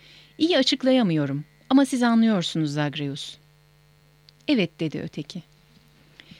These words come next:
"Şimdi yine zamanım olsaydı, kendimi oluruna bırakmaktan başka bir şey yapmazdım. Bu durumda başıma gelen her şey bir çakıl taşı üzerindeki yağmur gibi bir şey olurdu. Yağmur taşı serinletir,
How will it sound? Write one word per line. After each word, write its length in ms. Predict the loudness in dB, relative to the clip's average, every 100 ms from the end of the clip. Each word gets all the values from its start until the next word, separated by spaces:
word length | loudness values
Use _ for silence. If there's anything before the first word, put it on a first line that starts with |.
| -14 -4
"Şimdi 280 | 0 2
yine 240 | 4 6 4
zamanım 480 | 4 2 2 0 0
olsaydı, 640 | -4 -4 -4 -4 -4 -8 -10 _ _ _ _ _ _ _ _ _ _
kendimi 420 | 2 6 8 8
oluruna 400 | 6 2 2 2
bırakmaktan 640 | 0 -2 -4 -6 -4 -4 -2
başka 320 | -2 -4 -4
bir 60 |
şey 220 | -2 -2 -2
yapmazdım. 680 | -4 -4 -4 -4 -6 -10 -10 _ _ _ _ _ -8
Bu 120 | -4
durumda 460 | 0 0 0 -2 -2
başıma 300 | -2 0 0
gelen 340 | -2 -2 -2 -2
her 240 | 0 0
şey 340 | 0 0 -4 -8 -4
bir 100 | -2
çakıl 280 | -2 -4 -4
taşı 280 | -2 -2 -2
üzerindeki 560 | -2 -2 -2 -4 -4
yağmur 380 | -2 0 0 -2
gibi 240 | -4 -4
bir 100 | -2
şey 260 | -2 -2 -2
olurdu. 440 | -4 -6 -10 -14 -16 _ _ _ _ _
Yağmur 480 | 0 4 4 2 -2 _
taşı 220 | -2 -2 0
serinletir, 760 | 0 0 0 0 -2 -6 -6